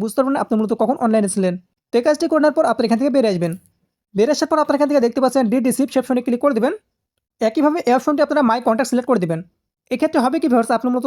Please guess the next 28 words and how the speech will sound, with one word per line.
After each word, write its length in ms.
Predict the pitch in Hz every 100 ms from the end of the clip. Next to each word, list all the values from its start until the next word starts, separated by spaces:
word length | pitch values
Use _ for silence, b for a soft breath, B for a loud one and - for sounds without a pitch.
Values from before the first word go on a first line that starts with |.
| 214
যাদের 160 | 196 208
সাথে 120 | 208
অ্যাড 120 | 233 269
রয়েছেন 240 | 220 262 381 _ _ _
শুধুমাত্র 280 | 240 233 226
তারাই 160 | 226 233 196
বুঝতে 140 | -
পারবে 140 | 277 262 220
আপনি 120 | 208
মেসেজটি 180 | 202 254 226
দেখেছেন 220 | 233 208 185
কিনা। 140 | 151 - _ _ _ - 247
এছাড়া 180 | 277 311
এখান 100 | 311
থেকে 100 | 311
আপনারা 140 | 320 294
nobody 240 | 240 240 208 285
করতে 180 | 311 214
পারেন, 160 | 233 359 - _ -
তবে 140 | 196 202
সেক্ষেত্রে 260 | 233 302 302
আপনি 100 | 285 214
যার 100 | 202
সাথে 140 | 240 220
মেসেজ 160 | 226 208
করেন 140 | 262 294
না 40 |
কেন 100 | 196